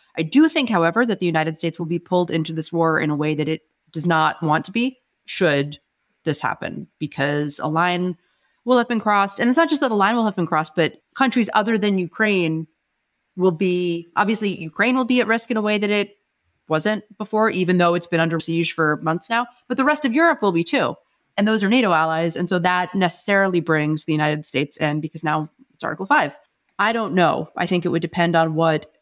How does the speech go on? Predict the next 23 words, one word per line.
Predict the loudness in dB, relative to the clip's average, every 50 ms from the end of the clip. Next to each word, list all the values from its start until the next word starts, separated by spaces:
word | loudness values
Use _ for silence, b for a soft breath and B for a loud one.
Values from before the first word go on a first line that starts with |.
| _ _
exactly | -6 -6 -2 0 0 0 0 -2 -4 -4 -4 -2 -2 -2 -2 -4 -4 -6 -8 -12 _ _ _ _ _ _ _ _ _ _ _ _ _ _ _ _
happens, | -6 -4 -2 2 2 0 0 0 -6 -10 -12 _ _ _
but | 0 0
I | 0 -2 -2
think | -4 -2 -2 0 0 -2 -2 -4
that | -6 -6
we | -4 -4 -4 -2 -2 0 -2 -2 -2
should | -4 -4 -6 -6 -6
disabuse | -6 -6 -4 2 4 4 4 4
ourselves | 2 0 0 2 0 2 2 0
of | 0 0
the | 0
notion | 2 2 2 0 0 0 0
that | 2
it | 2 2
would | 2 2
necessarily | 2 0 0 0 -4 -4 -2 0 0 0 2 0 0 0
be | 0 -2 -2
limited | 0 0 0 0 0 0 -2 -2
to | -4 -2 0 0 2 2 0 0 -2 -4 -6 -10 _
an | -6 -4 -2
economic | -2 -2 -2 0 0 0 0 0 0 -2 -4 -6 _ -10
response, | -10 -6 -4 -4 -6 -6 -6 -10 -12 -12